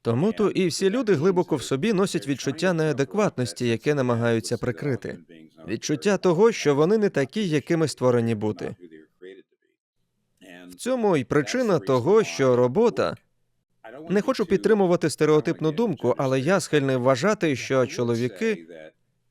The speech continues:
частіше ставляться так до своєї роботи, ніж жінки. Не хочу нав'язувати стереотип ні чоловікам, ні жінкам.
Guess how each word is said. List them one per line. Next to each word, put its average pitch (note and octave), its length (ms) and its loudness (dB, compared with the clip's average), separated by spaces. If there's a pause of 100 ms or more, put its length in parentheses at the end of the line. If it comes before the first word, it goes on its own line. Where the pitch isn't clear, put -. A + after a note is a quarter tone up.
(400)
частіше E3+ 440 -2
ставляться F3 520 0
так C#3 220 0
до C3 100 -2
своєї A#2+ 420 0
роботи, A#2+ 460 2
ніж A2 200 -2
жінки. B2 520 -6 (760)
Не C#3 160 -2
хочу A#3 260 0
нав'язувати C3 560 2
стереотип B2+ 560 0
ні B2 160 -2
чоловікам, A#2+ 720 0 (220)
ні B2 200 -2
жінкам. C#3 500 0